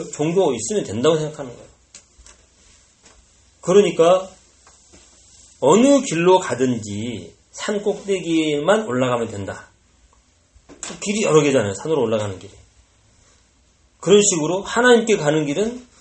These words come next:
불교도 있고 천주교도 있고 남녀호랑개교도 있고 모슬렘도 있고 무당도 있다는 거예요. 그게 종교입니다. 종교.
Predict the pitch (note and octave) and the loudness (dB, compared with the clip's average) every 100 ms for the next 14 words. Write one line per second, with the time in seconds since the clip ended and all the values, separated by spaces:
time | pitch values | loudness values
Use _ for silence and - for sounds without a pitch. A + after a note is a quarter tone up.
0 | _ - D3 D3+ D3+ C3+ A2+ A2+ F3 F3 | _ -4 -2 2 2 2 -2 -6 -8 -8
1 | F3+ E3+ E3 C#3+ B2+ G#2+ - D#3+ G#3 - | -12 -10 -8 -8 -8 -12 -14 -16 -16 -20
2 | _ _ _ _ _ _ - - - - | _ _ _ _ _ _ -20 -18 -18 -20
3 | - _ - - _ - C3 E3 F3 D#3+ | -20 _ -20 -20 _ -6 -2 2 2 2
4 | C#3 C3+ C3 B2+ A2 - F#3 - - - | 0 -4 -4 -4 -6 -10 -12 -14 -20 -20
5 | _ _ _ - C3 C3+ D3+ C#3 B2+ A#2+ | _ _ _ -8 -6 -2 -2 -2 -4 -6
6 | A#2 F3 G#3+ E3 B2 B2 C#3+ C3 A2 B2+ | -6 -10 -12 -10 -4 0 0 0 -4 -4
7 | C3+ B2 F#2 - _ _ _ _ _ _ | -4 -8 -14 -20 _ _ _ _ _ _
8 | _ _ _ _ _ _ _ _ _ _ | _ _ _ _ _ _ _ _ _ _
9 | - A3 A3+ A#2 C3 D#3 F#3+ G#2+ - G2+ | -4 2 2 2 0 0 0 -2 -6 -10
10 | F#2+ F2 | -10 -12